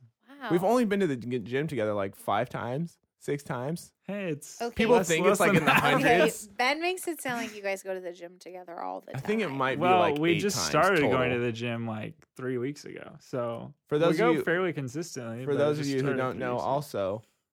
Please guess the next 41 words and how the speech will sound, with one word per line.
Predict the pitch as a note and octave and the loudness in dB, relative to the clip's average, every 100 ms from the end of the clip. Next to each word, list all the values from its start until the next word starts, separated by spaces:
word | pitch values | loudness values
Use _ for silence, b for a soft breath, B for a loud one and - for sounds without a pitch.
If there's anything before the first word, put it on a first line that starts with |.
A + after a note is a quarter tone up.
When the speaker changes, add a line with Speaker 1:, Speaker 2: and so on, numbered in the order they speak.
| _ _ | _ _
Speaker 2:
Ben | A2+ A2+ C#3 E3+ F3+ | -12 -4 -2 0 -4
tells | C#3+ E3 C#3 C3 B2 _ - | -4 0 0 0 -6 _ -2
everyone | C3+ C3+ C3+ A#2 G#2 G2+ G2 G#2+ - B B B B _ _ _ - | 0 2 0 0 0 -2 -4 -6 -10 B B B B _ _ _ -6
about | A2+ A#2 A2 - | 0 0 0 -2
anything | B2 A#2+ A#2 A#2 | -4 -4 -4 -4
I | G2+ | -4
tell | G#2 A2+ G2 | -4 -4 -4
him. | G#2+ A#2+ A#2+ _ - | -8 -12 -18 _ -4
Like, | B2 A#2 | -2 0
I | F#3 C#3 | 2 0
Speaker 3:
<laughs> | |
Speaker 2:
come, | E3+ F#3+ F3 - | 2 -2 -2 -4
I | B2 | -6
come | C3 - E3+ D#3+ | -6 -4 -4 -4
and | D3+ | -4
hang | D#3 C#3 | -4 -2
out | B2+ F2 | -4 -2
now. | B2+ B2+ - | -2 -4 -4
Now | C3+ D#3+ E3+ | -4 -2 0
that | E3+ | 0
I've | D#3 C3 A#2 | 2 0 -2
met | - B2+ C3+ | -8 -4 -2
a | B2+ | -2
few | - C3 | -2 0
of | A#2+ | 0
the | A2 | -2
different | B2 - G#2+ | -4 -4 -8
people | C3 A#2 | -4 -4
through | A#2 A2+ | -4 -4
W | G#2+ A2+ G#2 | -2 -2 0
S | G2+ - | -4 -4
M, | G2 F#2 | -6 -4
I've | F2+ G#2+ _ _ _ | -6 -8 _ _ _
hung | C3+ C3+ | -4 -2
out | B2+ | -2
with | A2+ | -2
some | - B2 | -4 -4
of | A#2 | -4
the | G#2 A2+ | -2 -2
other | G#2+ | -2
staff, | G2+ - G#2+ F2+ | -4 -4 -4 -4